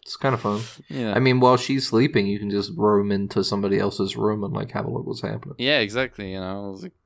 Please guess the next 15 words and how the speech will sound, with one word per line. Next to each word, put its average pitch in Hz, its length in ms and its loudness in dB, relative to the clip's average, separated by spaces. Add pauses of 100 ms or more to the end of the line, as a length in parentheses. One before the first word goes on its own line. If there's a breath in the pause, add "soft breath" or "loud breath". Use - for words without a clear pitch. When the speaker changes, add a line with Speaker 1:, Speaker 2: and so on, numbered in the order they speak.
Speaker 1:
See - 180 0
what 98 160 4
kind - 120 -2
of - 80 -6
shit's - 200 -2
going 92 180 -8
down. - 180 -10 (320)
Speaker 2:
It's - 440 -4 (100)
Speaker 1:
Um, 95 460 -2 (800)
so, 127 220 -2
uh, - 140 -10
it's - 260 -2
a - 20 -10
bad - 240 2
game. 101 200 0